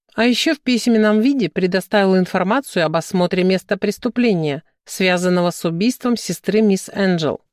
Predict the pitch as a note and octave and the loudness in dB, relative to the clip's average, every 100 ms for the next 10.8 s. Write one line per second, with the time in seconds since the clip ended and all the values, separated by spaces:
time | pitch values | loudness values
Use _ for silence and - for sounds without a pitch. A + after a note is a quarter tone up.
0 | _ - A3 A3+ A3 A3+ A3 F#3+ A#3 D4+ | _ -6 -2 0 2 4 4 2 4 4
1 | C#4 B3+ - C4 C4+ A#3+ A3+ G#3 G3 F#3 | 4 2 2 0 2 2 2 4 2 2
2 | F3+ - D#3 D3 - D3 B2 _ _ _ | -2 -2 -2 -4 -6 -8 -8 _ _ _
3 | - G#3+ A3 G#3 G#3 - G#3+ F#3+ - C4 | -2 2 2 0 -4 -2 0 0 0 -2
4 | - - - G#3 - G#3+ A3+ G#3+ G#3+ A3 | 0 -4 -2 -4 0 0 2 4 4 4
5 | B3+ D4+ - A3 A3 - G3 F#3 A3+ - | 4 2 2 2 2 0 -2 0 0 -2
6 | F3 F3 E3 G3 B3+ F3 E3 E3+ F3 - | -2 0 2 0 -2 -4 -2 0 0 0
7 | G3+ E3+ D3 - _ _ _ _ _ _ | 0 0 -2 -6 _ _ _ _ _ _
8 | D4+ C#4+ E3+ - - D3 C#3+ C3+ _ _ | 0 2 0 -2 -6 -4 -4 -4 _ _
9 | _ _ _ - F#3+ G3+ G3+ G3+ G#3 G#3 | _ _ _ -2 2 4 4 4 4 4
10 | A3 A#3+ A#3+ F3+ D3+ D3+ C#3 | 4 4 2 2 0 -2 -4